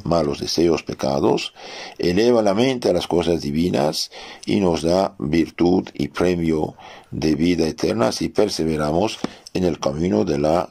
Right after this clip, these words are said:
salvación. Eh, en el, la oración del postcomunión, sacada de San Juan seis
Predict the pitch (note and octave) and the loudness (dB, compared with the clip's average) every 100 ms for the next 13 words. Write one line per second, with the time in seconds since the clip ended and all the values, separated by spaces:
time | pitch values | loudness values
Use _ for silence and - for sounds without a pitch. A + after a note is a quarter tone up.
0 | - - C2 C#2 B1 - A2+ G#2+ - _ | -4 -4 -4 -4 -4 2 4 2 -2 _
1 | _ - - - - - - - - - | _ -20 -20 -20 -18 -18 -18 -18 -20 -20
2 | - - _ - D#2 E2 B1+ F2 F2 E2 | -20 -20 _ -6 -2 0 0 0 0 0
3 | E2 D#2+ D#2+ E2 E2+ F#2+ F2+ - G#2+ G#2+ | 0 2 2 2 4 4 2 2 2 2
4 | F#2 - G#2 - F#2+ F#2+ G2 B2+ C#3+ - | 2 2 2 2 0 2 4 2 0 -4
5 | C#2+ C#2 E2+ F2 E2+ - C#2+ - F2 E2+ | -8 -4 0 2 0 0 -4 0 2 2
6 | E2 E2+ | 2 0